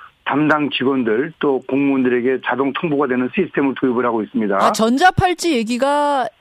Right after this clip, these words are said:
Speaker 2: 지금 우리나라에서 처음 나오는 게 아니라 다른 데서 이미 하고 있는 나라가 있어요?
Speaker 1: 예, 대만이 이미 실시를
Speaker 2: 아.
Speaker 1: 했고요. 아, 대만은 지금 추진을 하고 있고요.
Speaker 2: 예, 예.
Speaker 1: 홍콩은 그 입국자 전원에게
Speaker 2: 예.
Speaker 1: 위치 추종용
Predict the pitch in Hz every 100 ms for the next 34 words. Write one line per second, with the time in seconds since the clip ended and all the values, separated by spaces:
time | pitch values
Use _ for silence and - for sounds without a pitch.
0 | - 247 277 214 233 294 285 285 285 349
1 | 370 349 294 254 240 240 196 262 285 _
2 | - 196 269 302 320 262 285 403 427 392
3 | 339 254 208 294 180 - 185 160 208 -
4 | _ 208 143 143 139 139 160 170 170 165
5 | 156 175 165 - 143 147 165 131 120 131
6 | 131 160 185 196 165 170 135 - 208 160
7 | 135 117 - 113 123 247 233 170 151 -
8 | 151 - 233 220 208 202 202 165 127 _
9 | _ _ - - 165 165 196 - 202 190
10 | 135 170 202 170 139 104 - - 208 185
11 | 139 175 - 185 - - 185 170 160 190
12 | 202